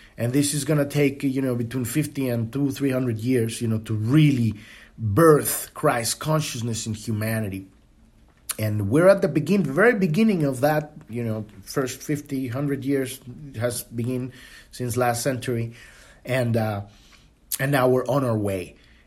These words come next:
And that's the, uh, the, the sixteen, the, the fifth initiation and, um, of annunciation.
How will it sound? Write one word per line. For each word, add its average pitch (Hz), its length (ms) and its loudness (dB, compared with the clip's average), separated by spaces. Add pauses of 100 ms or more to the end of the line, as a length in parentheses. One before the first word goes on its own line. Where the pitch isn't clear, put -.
And 143 160 4
that's 143 220 2
the, 123 360 0
uh, 110 180 0
the, 98 380 -2
the 98 140 -6
sixteen, 135 600 0
the, 110 280 -2
the 107 240 -4
fifth 208 420 2
initiation 143 800 -2 (640)
and, 120 280 0
um, 101 320 -2 (340)
of 117 380 -6
annunciation. 131 680 0